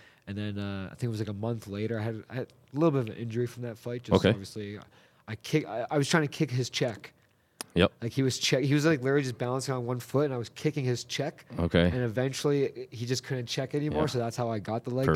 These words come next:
Speaker 2: Perfect.
Speaker 1: But, like, obviously, it kinda hurt my shin a few
Speaker 2: <laughs>
Speaker 1: Yeah, I was just like, "Oh, I'll deal with this after."
Speaker 2: <laughs>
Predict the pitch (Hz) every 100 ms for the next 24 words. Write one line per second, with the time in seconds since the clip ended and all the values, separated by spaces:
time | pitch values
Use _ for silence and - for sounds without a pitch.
0 | 147 82 - 120 117 113 120 113 110 113
1 | 113 107 - - 127 113 113 113 - 139
2 | - 131 127 135 - - - - 135 131
3 | 135 131 143 156 180 170 160 160 147 175
4 | 160 160 143 160 151 - 131 110